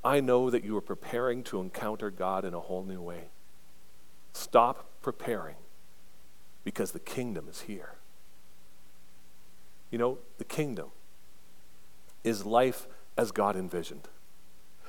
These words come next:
The kingdom is where everything that is broken, you see, sin entered the world in our life. We've talked about that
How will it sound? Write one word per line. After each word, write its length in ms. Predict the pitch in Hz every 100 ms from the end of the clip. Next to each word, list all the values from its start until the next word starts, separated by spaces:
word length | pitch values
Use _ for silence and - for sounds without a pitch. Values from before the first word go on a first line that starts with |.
| - -
The 100 | 120
kingdom 560 | - 160 165 151 147
is 240 | 175 120 104
where 260 | 110 110
everything 460 | 120 127 156 - 151
that 120 | 139
is 120 | 120
broken, 380 | 101 117 113 110
you 80 | 113
see, 180 | - 131
sin 320 | - 165 170 - -
entered 400 | 151 147 170 147
the 80 | 131
world 460 | 117 113 117 120 110
in 160 | 113
our 140 | 110 107
life. 200 | 104 -
We've 140 | 110
talked 320 | - - -
about 300 | 120 107 104
that 200 | 110 101